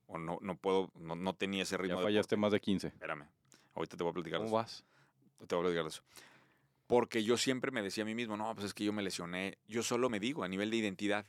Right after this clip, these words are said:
Speaker 2: La
Speaker 1: "Estoy
Speaker 2: rodilla.
Speaker 1: lesionado, tengo que cuidarme". O sea, no, güey, ya no.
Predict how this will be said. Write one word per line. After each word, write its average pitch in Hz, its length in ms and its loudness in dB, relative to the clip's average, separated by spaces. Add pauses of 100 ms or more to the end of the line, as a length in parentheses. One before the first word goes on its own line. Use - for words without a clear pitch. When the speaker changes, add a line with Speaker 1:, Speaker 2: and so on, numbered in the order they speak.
(100)
Speaker 2:
La 90 120 2
Speaker 1:
"Estoy 85 120 0
Speaker 2:
rodilla. 90 260 2
Speaker 1:
lesionado, 104 560 -2
tengo 98 180 -8
que 95 100 -10
cuidarme". 92 540 -2
O 87 60 -10
sea, 92 200 0 (800)
no, 85 240 -6
güey, 196 300 -6 (680)
ya - 140 -10
no. 131 340 -2